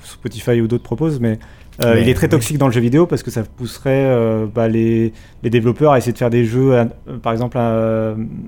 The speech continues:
Speaker 1: anormalement longs, euh, pour rien ou des choses comme ça. Euh, enfin, ça pourrait créer des dérives en tout cas. Euh, et donc je suis ravi de t'apprendre que c'est pas le <laughs> modèle économique du Xbox Game Pass.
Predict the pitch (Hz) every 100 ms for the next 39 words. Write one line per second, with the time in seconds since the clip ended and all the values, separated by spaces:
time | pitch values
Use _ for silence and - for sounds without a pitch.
0 | - 127 120 127 123 127 135 147 147 143
1 | 120 - 120 131 139 139 127 113 - 120
2 | 131 180 - - - - 123 117 131 135
3 | - 139 156 151 143 127 110 113 143 143
4 | - 113 147 180 - - - - 120 120
5 | 127 120 120 117 120 127 123 - 113 113
6 | 156 120 117 - 160 - - 117 185 175
7 | 151 127 135 135 147 135 135 143 143 131
8 | 123 120 117 120 117 175